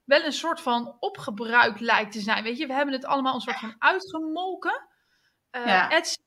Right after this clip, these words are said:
Speaker 1: uitgemolken, S E O is uitgemolken, keywords zijn uitgemolken, nieuwsbrieven zijn uitgemolken. Moeten we nog langer blijven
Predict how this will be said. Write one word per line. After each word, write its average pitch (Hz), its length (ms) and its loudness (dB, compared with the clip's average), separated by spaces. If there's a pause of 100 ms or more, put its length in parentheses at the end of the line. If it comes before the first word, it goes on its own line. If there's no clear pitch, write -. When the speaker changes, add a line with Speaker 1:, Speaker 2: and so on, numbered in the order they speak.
Speaker 1:
uitgemolken, 269 680 2
S - 160 -6
E 339 260 2
O - 40 -2
is 294 160 -6
uitgemolken, 254 680 0
keywords 330 440 0
zijn 285 200 -2
uitgemolken, 247 960 -4 (200)
nieuwsbrieven 311 680 -2
zijn 262 240 2
uitgemolken. 233 840 -6 (360)
Moeten 349 240 -4
we 320 60 -6
nog 269 100 -4
langer 262 520 0
blijven 247 680 2